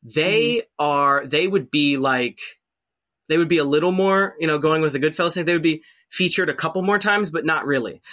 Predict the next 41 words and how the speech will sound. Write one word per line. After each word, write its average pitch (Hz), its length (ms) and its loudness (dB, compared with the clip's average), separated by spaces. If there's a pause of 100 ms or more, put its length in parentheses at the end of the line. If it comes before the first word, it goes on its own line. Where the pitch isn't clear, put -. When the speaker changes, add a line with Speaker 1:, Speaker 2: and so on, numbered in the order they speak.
(160)
Speaker 1:
Like, 156 260 -2
y-, 160 240 -14
none 175 260 2
of 240 80 0
these 196 200 2
guys 139 480 0
are 127 180 0
Henry 127 360 -2
Hill 107 260 -4 (600)
or, 123 340 0
Speaker 2:
Yeah. 139 220 -6 (100)
Speaker 1:
but 196 280 -2
they 170 260 0
are 175 300 2
though, 107 340 -10
in 139 180 0
the 131 80 -2
sense 127 360 0
that 127 180 -4
they're 127 260 0
all 147 540 2
rats, - 680 -4 (360)
except 180 500 -2
Speaker 2:
Yes. 143 80 0
Speaker 1:
for, 151 440 4 (800)
who's 240 180 -2
the 262 120 -2
one? 202 260 -4
Yeah, 226 160 0
except 214 280 -2
for 220 80 0
the 196 80 0
guys 190 280 0
who 190 100 2
end 180 120 2
up 151 100 -4
going 160 180 2
to 135 60 -2
prison 139 320 -4
for 127 100 -6
life. - 360 -6